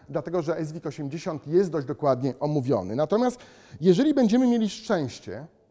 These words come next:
jeszcze raz powtórzę, jeżeli będziemy mieli szczęście, to S wik osiemdziesiąt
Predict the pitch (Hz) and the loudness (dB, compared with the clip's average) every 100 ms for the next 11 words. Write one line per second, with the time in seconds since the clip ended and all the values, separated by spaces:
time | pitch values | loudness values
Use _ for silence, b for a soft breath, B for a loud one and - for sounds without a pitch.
0 | _ 147 151 175 175 180 - 143 85 101 | _ -10 -2 -2 -2 -4 -6 -8 -6 -8
1 | 123 214 226 196 190 196 185 170 156 - | -6 -6 -6 -6 -6 -4 -6 -8 -10 -8
2 | 147 107 - 156 233 B B B B - | -8 -8 -8 -6 -6 B B B B -2
3 | 208 240 240 233 208 180 160 214 226 190 | 4 4 4 2 2 2 0 0 2 0
4 | - | -2